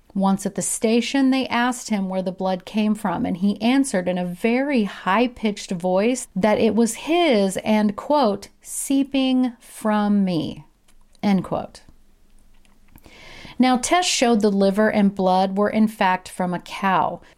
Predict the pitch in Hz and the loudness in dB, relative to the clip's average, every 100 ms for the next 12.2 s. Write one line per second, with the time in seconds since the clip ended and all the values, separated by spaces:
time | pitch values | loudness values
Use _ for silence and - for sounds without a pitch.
0 | _ _ - 214 247 240 - - - - | _ _ 0 2 2 0 -10 -14 -20 -20
1 | - - 185 180 180 202 240 247 220 208 | -16 -2 0 2 2 4 4 4 4 0
2 | 196 175 - - _ _ - 202 - 185 | -2 -6 -8 -14 _ _ -6 -4 0 0
3 | 185 208 202 220 220 226 214 156 - - | 0 -2 0 -2 2 2 4 0 -4 -6
4 | 185 185 175 196 202 254 240 247 247 240 | -2 -2 -2 -2 0 0 2 2 2 4
5 | 233 220 233 220 226 175 - - - - | 2 0 -2 0 0 0 -6 -12 -20 -20
6 | - - - - 247 240 226 - 208 226 | -20 -20 -10 0 4 4 2 0 -6 -2
7 | 247 254 254 214 226 220 208 202 226 - | 0 2 0 2 4 4 2 0 -2 -2
8 | - - - - - 311 339 294 262 - | -8 -20 -12 -2 2 4 6 4 4 2
9 | 208 208 170 - - 190 190 190 240 247 | 2 4 2 0 0 2 2 2 2 4
10 | 254 - 240 226 208 180 175 - 185 185 | 2 2 4 6 4 2 -2 0 0 0
11 | 180 196 185 185 170 170 170 - 156 - | 0 -2 0 0 -2 -4 -6 -2 -2 -2
12 | - | -8